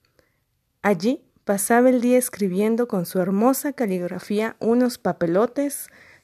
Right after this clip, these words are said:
que se archivaban para siempre. Entre los muebles metálicos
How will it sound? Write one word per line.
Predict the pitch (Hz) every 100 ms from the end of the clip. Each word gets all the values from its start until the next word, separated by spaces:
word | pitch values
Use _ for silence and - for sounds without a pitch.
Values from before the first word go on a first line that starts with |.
| _
que | 180
se | - 175
archivaban | 160 - 175 190 214 226 208
para | 160 165
siempre. | - - 180 170 - - - - - - - - _ _ _ _ _ _ _ _ _ _ _ - _ _
Entre | - 226 220 208
los | 185
muebles | 190 208 233 302 285
metálicos | 208 - 175 175 175 208 214 -